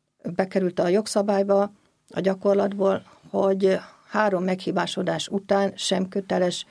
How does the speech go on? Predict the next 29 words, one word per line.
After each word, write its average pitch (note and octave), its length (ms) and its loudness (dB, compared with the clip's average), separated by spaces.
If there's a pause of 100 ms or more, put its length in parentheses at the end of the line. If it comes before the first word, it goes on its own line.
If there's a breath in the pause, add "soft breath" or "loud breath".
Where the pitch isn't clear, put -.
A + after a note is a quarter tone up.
(140 soft breath)
egy E3 120 -2
negyediket, G3 560 2
meg G3 160 -2
egy F#3 120 -2
ötödik F#3 420 -2
javítást F3+ 540 -4
elfogadni F3+ 560 -2
a D#3 240 -4
fogyasztó, G#3+ 640 0 (500 soft breath)
hanem F#3 260 0
akkor F#3 260 -2
szintén F3+ 380 -2
ki E3 100 -4
kell D#3+ 220 -4
cserélni E3 380 -4
a D#3 140 -6
terméket, G#3 500 -2
vagy F#3 280 -2 (280 soft breath)
ha - 80 -10
ez D3 80 -6
nem G3 120 2
sikerül, G#3 440 0
akkor E3 240 -6
nyolc F#3 200 -4
napon - 280 -8
belül F3 200 -2
vissza F3+ 260 -8
kell D#3 180 -10
adni, D#3+ 300 -6